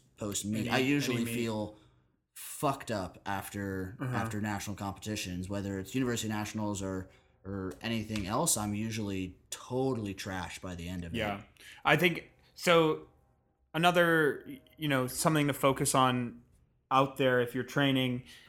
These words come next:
Speaker 2: know that if you are grinding on, if you're really grinding on reps in anything, whether it's snatch, clean and jerk, squat, pulls, know that it's gonna be very hard to taper or, or to, to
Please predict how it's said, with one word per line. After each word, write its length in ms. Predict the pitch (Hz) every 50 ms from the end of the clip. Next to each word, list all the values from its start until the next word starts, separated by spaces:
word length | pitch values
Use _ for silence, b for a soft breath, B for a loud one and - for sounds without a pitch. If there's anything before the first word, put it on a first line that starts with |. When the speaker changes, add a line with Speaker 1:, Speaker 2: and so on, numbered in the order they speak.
| B B B _ _ _ _ _ _ _ _ _ -
Speaker 2:
know 380 | 151 151 151 160 175 196 208
that 340 | 202 180 190 160 147 131 - -
if 260 | 156 156 - - -
you 400 | 156 160 175 170 175 175 165 151
are 220 | - 151 151 139
grinding 840 | 127 - - 131 131 127 139 147 151 156 160 156 156 165 165 165 165 - -
on, 580 | - 127 131 127 127 123 120 117 120 120 - - - _ _ _ _ _ _ _ _ _ _ _ _ _ _ _ _ _ _ _ _ _ _ -
if 140 | - 143 135
you're 120 | 170 180
really 220 | 165 165 170 165 156
grinding 480 | 131 123 135 135 139 147 151 147 143
on 220 | 135 131 127 120 120
reps 420 | 127 131 135 135 - - - - - -
in 180 | 143 123 123
anything, 520 | - - 151 160 156 143 127 - 131 127 123
whether 220 | 123 123 120 117
it's 140 | 117 117 -
snatch, 360 | - - 143 139 135 135 -
clean 200 | - 147 147 139
and 100 | 131 131
jerk, 260 | 127 131 123 117 -
squat, 480 | - - - - 127 123 123 120 - -
pulls, 540 | - - 143 139 131 123 123 123 - - b b b b b b b b b
know 280 | - 135 147 160 180 175
that 140 | 170 170 160
it's 120 | 156 -
gonna 160 | - 156 147
be 120 | 139 139 131
very 280 | 123 135 135 143 143
hard 220 | 131 131 139 135 127
to 60 | 123
taper 560 | 113 - - 135 123 120 - 113 107 104 - -
or, 300 | 123 127 120 117 113 - -
or 120 | 123 120
to, 200 | 117 117 - 135
to 380 | 123 123 - - - 127 117